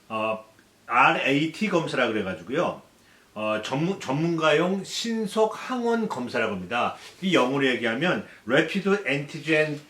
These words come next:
Test라고 합니다. 알에이티라고 합니다. 이 알에이티 검사도, 어, 인정을 하기로 했습니다. 이게 이, 저, 알-, 피씨알 검사는 사십팔 시간인데 이건 이십사 시간도 가능합니다.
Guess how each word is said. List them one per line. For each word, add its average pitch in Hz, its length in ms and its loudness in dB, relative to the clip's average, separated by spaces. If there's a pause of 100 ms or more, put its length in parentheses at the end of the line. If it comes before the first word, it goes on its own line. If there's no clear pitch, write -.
Test라고 151 480 -2
합니다. 107 220 -2
알에이티라고 135 920 0
합니다. 107 420 -4 (240)
이 160 140 0
알에이티 147 840 2
검사도, 127 640 -4 (600)
어, 117 480 -6
인정을 165 400 2
하기로 208 280 -2
했습니다. 98 600 -2 (240)
이게 151 240 4
이, 190 220 0 (120)
저, 127 420 -2 (200)
알-, 131 420 2
피씨알 208 400 0
검사는 165 320 -4
사십팔 165 560 -4
시간인데 120 460 -4
이건 151 240 0
이십사 185 340 -4
시간도 151 320 -4
가능합니다. 185 800 -6